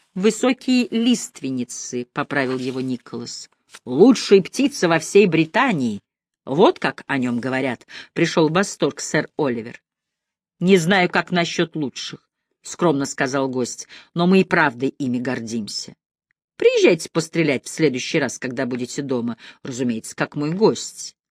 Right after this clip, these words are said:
С этого момента отношение сэра Оливера к Николасу совершенно изменилось. Посол стал приветливым и предупредительным. Он даже дошел до того, что послал дворецкого за бутылкой Лафита тысяча девятьсот пятьдесят четвертого года.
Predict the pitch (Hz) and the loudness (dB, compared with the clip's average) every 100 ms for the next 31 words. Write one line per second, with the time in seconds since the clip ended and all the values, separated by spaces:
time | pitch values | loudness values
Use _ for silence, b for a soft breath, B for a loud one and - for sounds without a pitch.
0 | _ _ _ _ _ _ - 392 - 339 | _ _ _ _ _ _ -4 -2 2 4
1 | 285 285 320 269 - 214 240 226 190 - | 4 4 4 2 2 2 4 4 4 2
2 | 180 170 175 151 139 135 131 - 165 220 | 2 2 2 2 2 0 -4 -4 2 2
3 | - 320 320 320 320 b b - 208 202 | 2 -2 0 -4 -6 b b 0 2 2
4 | - 139 123 120 113 123 117 117 110 - | 2 0 0 -4 -4 -2 -2 -4 -6 -12
5 | B B - 262 381 330 - 151 - 160 | B B 0 2 2 2 2 0 4 4
6 | 175 285 - 240 226 - 190 156 156 - | 6 2 2 2 2 0 -2 -2 -4 -4
7 | 131 117 113 - 113 120 - _ _ _ | -4 -4 -6 -6 -8 -8 -12 _ _ _
8 | - 214 269 262 240 226 226 247 175 160 | 0 2 4 4 2 6 6 6 4 2
9 | 202 202 170 160 170 180 165 175 160 151 | 2 0 0 0 2 2 4 2 4 2
10 | - - 220 240 B B - 151 190 170 | 0 0 0 0 B B -6 0 2 4
11 | 170 190 - 190 - 170 160 156 160 180 | 4 4 6 4 6 4 2 0 -4 -2
12 | - 240 175 160 202 - 165 135 - 175 | -2 -2 -4 -4 -6 -4 -4 -4 -4 -4
13 | - 156 139 147 - - 135 127 123 - | -4 -6 -4 -4 -4 -10 -8 -8 -8 -6
14 | 160 151 120 110 101 | -4 -4 -6 -10 -14